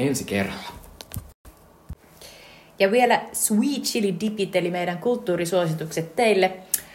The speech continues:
Speaker 2: Äh, mä suosittelen, äh, tällaisia Edward Saint Aubunin, äh,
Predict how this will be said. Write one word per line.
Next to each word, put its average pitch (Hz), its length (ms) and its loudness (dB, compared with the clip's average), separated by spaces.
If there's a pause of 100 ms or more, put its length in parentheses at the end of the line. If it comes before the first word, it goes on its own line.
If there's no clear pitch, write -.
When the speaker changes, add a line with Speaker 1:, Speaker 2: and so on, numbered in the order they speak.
(260)
Speaker 2:
Äh, 196 320 4 (160)
mä 302 140 2
suosittelen, 285 720 2
äh, 214 540 2 (100)
tällaisia 214 400 2
Edward 247 340 2
Saint 214 420 0
Aubunin, 165 560 2
äh, 156 80 0